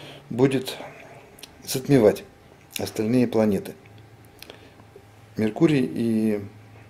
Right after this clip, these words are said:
Венера вообще трудны для наблюдений. Это надо, чтобы Солнце было ниже линии горизонта, а, соответственно, одна из этих планет выше.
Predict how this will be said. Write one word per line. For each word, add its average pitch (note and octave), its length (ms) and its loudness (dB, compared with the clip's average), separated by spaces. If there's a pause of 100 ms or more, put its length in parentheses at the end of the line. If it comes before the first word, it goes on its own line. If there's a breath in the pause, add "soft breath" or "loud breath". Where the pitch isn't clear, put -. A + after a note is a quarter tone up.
(800)
Венера A#2 340 4
вообще A#2 220 4
трудны A2 320 0
для G2 140 0
наблюдений. F#2 580 -2 (880 loud breath)
Это A2 160 -2
надо, A2+ 160 4
чтобы A#2+ 260 2
Солнце G#2 300 2
было G#2 160 0
ниже D#3+ 260 4
линии A2 220 2
горизонта, G2+ 540 -2 (480 loud breath)
а, G2+ 220 2
соответственно, G#2+ 680 -2
одна G#2 240 -2
из F#2+ 120 -4
этих - 180 -10
планет B2 340 0
выше. G2+ 300 -4